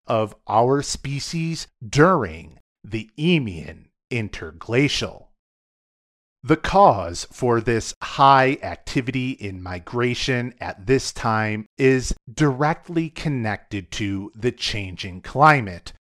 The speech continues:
of the Eemian. While greenways opened up around Makgadikgadi to different regions of Africa, the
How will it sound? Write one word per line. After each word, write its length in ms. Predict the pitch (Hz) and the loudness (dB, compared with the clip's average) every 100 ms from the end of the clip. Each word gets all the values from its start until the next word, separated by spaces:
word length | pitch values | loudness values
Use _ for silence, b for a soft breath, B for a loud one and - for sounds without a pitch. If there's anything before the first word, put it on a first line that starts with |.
| - | -6
of 400 | 101 92 76 78 - | -4 -4 -8 -12 -16
the 220 | 107 - | -14 -10
Eemian. 680 | 120 139 131 110 90 76 101 _ _ _ _ _ _ _ _ _ | -2 0 0 -2 -8 -14 -20 _ _ _ _ _ _ _ _ _
While 420 | 113 117 113 110 - 104 | 2 6 6 4 -4 -10
greenways 880 | 110 123 139 139 135 131 131 127 - | -4 -2 0 0 0 2 0 -2 -4
opened 400 | 104 87 95 87 | -6 -6 -8 -4
up 280 | 123 120 - | 2 0 0
around 480 | 110 110 117 113 110 113 | -4 0 0 0 -4 -8
Makgadikgadi 1300 | 104 113 107 - 104 95 87 123 117 120 113 117 - | -4 -2 -4 -4 -2 -2 -4 4 4 4 2 -6 -10
to 380 | 110 98 95 - 104 - | -6 -6 -8 -12 -10 -2
different 520 | 160 - 117 95 98 | -2 0 -6 -6 -8
regions 540 | 139 135 143 135 127 | -6 -4 -2 -2 -4
of 160 | 92 85 | -8 -4
Africa, 720 | 117 127 - 135 - 120 117 - _ _ - | 2 2 2 -2 2 4 2 -4 _ _ -6
the 400 | 143 143 143 | -2 -2 -4